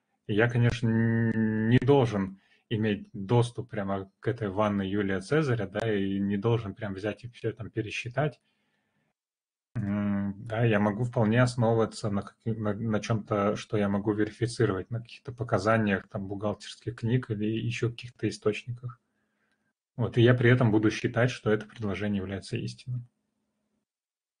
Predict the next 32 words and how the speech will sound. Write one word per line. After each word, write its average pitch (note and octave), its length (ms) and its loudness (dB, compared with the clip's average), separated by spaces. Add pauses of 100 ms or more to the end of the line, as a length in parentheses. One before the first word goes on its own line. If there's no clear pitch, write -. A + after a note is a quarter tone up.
Да, A2+ 160 8
я G#2+ 180 6
при A#2+ 160 4
этом A#2+ 400 4
понимаю, A2+ 420 4
что A#2+ 200 -4
условия B2+ 440 4
истинности B2+ 400 -2
вот A2 160 0
такие-то, A#2+ 640 -2 (200)
да, A#2+ 140 -4
но G#2+ 340 0 (240)
считаю C3 560 4
я A#2 180 4
это G#2 240 2
предложение G2+ 560 0
истинным G#2+ 520 -6
не A#2 120 2
потому, B2+ 360 2
что - 180 -6
я G#2 140 0
с - 100 -12
этими G#2+ 240 -4
условиями G#2 460 0
столкнулся - 640 -2
и G#2+ 80 2
у-, G#2+ 380 -2
удостоверился, A#2+ 760 -2
что - 180 -8
они G#2 220 0
имеют G#2 280 -4
место. A#2+ 280 -6